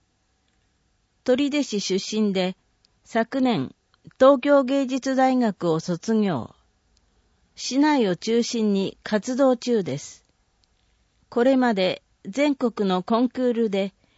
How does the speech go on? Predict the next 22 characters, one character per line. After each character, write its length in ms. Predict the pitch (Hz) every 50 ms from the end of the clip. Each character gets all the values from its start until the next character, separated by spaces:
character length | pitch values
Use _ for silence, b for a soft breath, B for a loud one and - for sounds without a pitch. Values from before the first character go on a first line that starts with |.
| _ _ _
最 380 | - - - 247 254 294 285 277
優 180 | 285 285 285
秀 260 | 262 - 285 277 277 247
賞 360 | - 294 269 254 240 202 180
を 100 | 165 156
受 200 | 180 180 202 190
賞 320 | - - 262 247 247 254
し 100 | - -
た 140 | - 233 220
ほ 140 | 208 202 180
か、 280 | - 185 175 - - - _ _ _ _ _ _ _ _ _ _
テ 140 | - 285 294
レ 120 | 302 277
ビ 140 | 247 254 233
に 100 | 214 202
も 160 | 196 185 190
出 260 | - - - - 233
演 200 | 254 247 247 240
す 120 | - 262 233
る 120 | 233 247
な 160 | 240 240 220
ど、 220 | 165 143 143 160